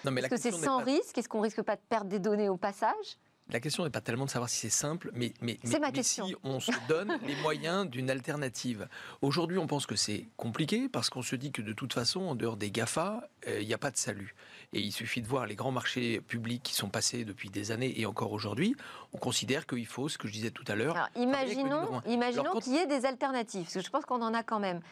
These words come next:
Speaker 2: Est-ce que c'est simple ou pas
Speaker 1: Mais bien
Speaker 2: de
Speaker 1: sûr,
Speaker 2: décider
Speaker 1: mais, mais
Speaker 2: du jour au lendemain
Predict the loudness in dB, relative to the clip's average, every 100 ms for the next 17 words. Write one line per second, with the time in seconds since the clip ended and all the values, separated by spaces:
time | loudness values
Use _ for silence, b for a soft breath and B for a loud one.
0 | B -2 2 0 2 0 2 0 0 -2
1 | 2 2 0 0 2 2 2 2 4 4
2 | 4 4 4 4 2 2 2